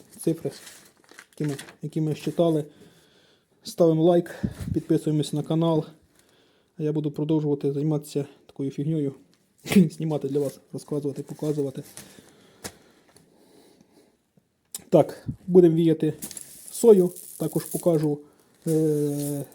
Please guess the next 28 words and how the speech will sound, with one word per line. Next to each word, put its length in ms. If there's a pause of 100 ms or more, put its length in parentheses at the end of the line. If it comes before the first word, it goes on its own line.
(120)
порахуємо 500
також 340
норму 320
висіву 360
по 160
сої, 360
там 260 (500)
зовсім, 360 (160)
зовсім 260
другі 220
цифри 260
получаються, 600
ми 80
також 260
їх 100
пере-, 200 (300)
порахуємо, 520 (720)
щоб 180
знати, 300 (180)
скільки 260
приблизно 480 (720)
треба 260
буде 220 (640)
на 100
гектар 520 (560)
сої, 400 (960)
і 160
щоб 300